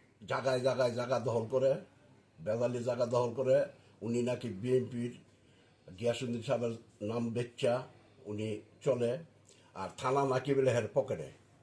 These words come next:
ওসি সাহেব হের পকেটে। তে আমার কাছে, আমার কথা হইল কোনটা, আমার প্রশাসনের কাছে আমার অনুরোধ, আমার জায়গা যে আমি ঠিক মতন ফিরিয়া পাই। আমার এই যে মামুন,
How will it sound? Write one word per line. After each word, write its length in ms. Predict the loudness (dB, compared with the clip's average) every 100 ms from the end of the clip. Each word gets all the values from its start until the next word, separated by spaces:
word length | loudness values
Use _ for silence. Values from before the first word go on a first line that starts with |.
| _
ওসি 220 | -10 -8 -2
সাহেব 240 | 0 0
হের 100 | -2 -2
পকেটে। 360 | -4 -4 -8 -16 _ -20 _ _ _ _ _ _ -6
তে 180 | -4
আমার 360 | -4 -4 -2 0
কাছে, 180 | 0 -2 -2
আমার 260 | 0 0
কথা 240 | 0 0 2
হইল 140 | 2
কোনটা, 300 | 0 2 2
আমার 220 | 2 0 0 -8 -4
প্রশাসনের 500 | 0 0 -2 0 0
কাছে 180 | 0 0
আমার 180 | 0 2
অনুরোধ, 440 | 4 6 6 4 -2 -20 -20 -20 -20 -20
আমার 420 | -8 -2 0 0 0
জায়গা 280 | -2 0
যে 120 | 0 0
আমি 300 | 0 -2 -6 -16 -20 _ _ _ -20 _ _ -10
ঠিক 200 | -10 -6
মতন 240 | -4 -6 -4
ফিরিয়া 240 | 0 0
পাই। 320 | 0 -2 -4 -6 -16 -20 -20 -20 -20 _ -12
আমার 340 | -6 -2 -2 -4 -14 -20 -20 -20 -20 _ _ _ _ _ _ -20 _ _ _ -14
এই 180 | -10 -8
যে 200 | -4 -2
মামুন, 460 | -2 0 4 4